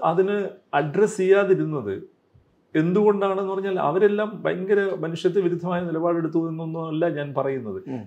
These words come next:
Speaker 1: ഒരു, ഒരു സിസ്റ്റം
Speaker 2: അങ്ങനെ
Speaker 1: in
Speaker 2: പോയി.
Speaker 1: place ആണല്ലോ അത്.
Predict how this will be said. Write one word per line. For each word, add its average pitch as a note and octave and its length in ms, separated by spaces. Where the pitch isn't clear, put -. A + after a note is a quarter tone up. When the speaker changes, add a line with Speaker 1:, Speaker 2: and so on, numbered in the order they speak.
Speaker 1:
ഒരു, E3 280
ഒരു D#3+ 80
സിസ്റ്റം A#3+ 580
Speaker 2:
അങ്ങനെ F#3+ 280
Speaker 1:
in B3 60
Speaker 2:
പോയി. E3+ 200
Speaker 1:
place G3+ 320
ആണല്ലോ D#3+ 440
അത്. F#2 160